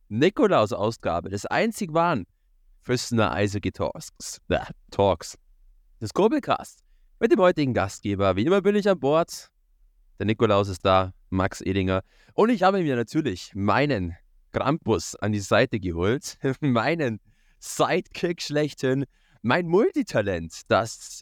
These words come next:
nicht nur als Profi-Eishockeyspieler, als geschäftsführender Vorstand des E V Füssen Karriere gemacht hat,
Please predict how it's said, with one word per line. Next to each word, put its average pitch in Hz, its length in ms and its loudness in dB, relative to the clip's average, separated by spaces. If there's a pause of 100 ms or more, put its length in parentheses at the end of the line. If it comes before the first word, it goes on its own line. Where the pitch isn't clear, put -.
(120)
nicht 156 380 2
nur 180 240 4
als 139 420 -2
Profi-Eishockeyspieler, 135 1300 0
als 95 280 0
geschäftsführender 147 840 0
Vorstand 120 580 -2
des 110 100 -8
E 123 100 0
V 120 120 4
Füssen 120 400 -4
Karriere 107 340 0
gemacht 92 420 0
hat, 123 180 0